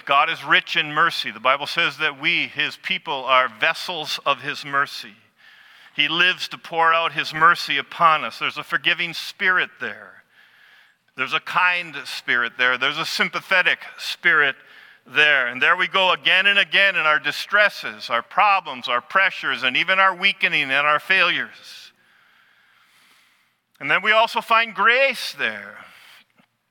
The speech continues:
We f-, we find divine favor, goodwill.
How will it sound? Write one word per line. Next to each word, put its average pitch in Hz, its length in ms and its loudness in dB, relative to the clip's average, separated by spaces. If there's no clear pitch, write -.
We 131 60 -16
f-, - 260 -20
we 143 100 -6
find 170 460 2
divine 185 480 0
favor, 175 600 -2
goodwill. 190 760 2